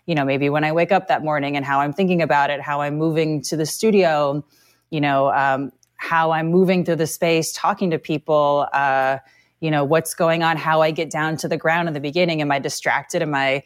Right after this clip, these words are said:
you know, looking at my phone and then plopping right down? Or am I actually moving in a way that is, is good for me and good for the people around me? So, you know, there's so much to focus on and,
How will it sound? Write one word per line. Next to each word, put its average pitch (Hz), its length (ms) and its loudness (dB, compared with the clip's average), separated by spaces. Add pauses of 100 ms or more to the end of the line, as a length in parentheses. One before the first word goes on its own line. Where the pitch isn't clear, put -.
(360)
you 160 100 -2
know, 139 140 2
looking 160 240 0
at 156 100 -2
my 160 120 0
phone 185 400 4
and 156 160 0
then 143 140 -2
plopping 165 400 -2
right 156 200 -2
down? 165 340 2
Or 190 80 4
am 160 140 2
I 147 60 2
actually 147 420 -2
moving 147 640 -2 (400)
in 156 120 -2
a 151 80 2
way 147 340 2
that 143 200 2
is, 139 220 -4
is 143 180 -6
good 160 260 0
for 160 140 -2
me 160 220 0
and 170 120 2
good 147 160 0
for - 80 -8
the 151 120 -4
people 143 520 0
around 147 380 0
me? 139 200 -6
So, 147 320 0
you 160 140 0
know, 170 80 4
there's 165 240 2
so 196 380 4
much 175 420 0
to 156 120 -12
focus 160 420 -2
on 226 260 2
and, 156 240 0